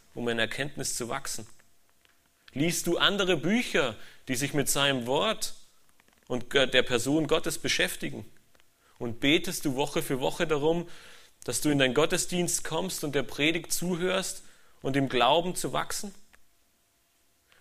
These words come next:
Ohne Erkenntnis stehst du jeden Morgen auf und läufst den ganzen Tag als Zielscheibe durch diese Welt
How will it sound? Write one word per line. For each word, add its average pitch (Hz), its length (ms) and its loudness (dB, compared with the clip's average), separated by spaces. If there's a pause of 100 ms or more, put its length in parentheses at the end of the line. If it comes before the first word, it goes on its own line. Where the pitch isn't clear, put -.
(100)
Ohne 180 300 2
Erkenntnis 175 920 -2 (320)
stehst 143 360 0
du 139 40 4
jeden 165 400 2
Morgen 165 360 0
auf 147 320 -2
und 123 120 -6
läufst 120 420 -2
den 127 120 -2
ganzen 143 380 -2
Tag 151 400 -2 (240)
als - 300 -2
Zielscheibe 165 760 -2
durch 151 160 -4
diese 120 260 -4
Welt 139 400 0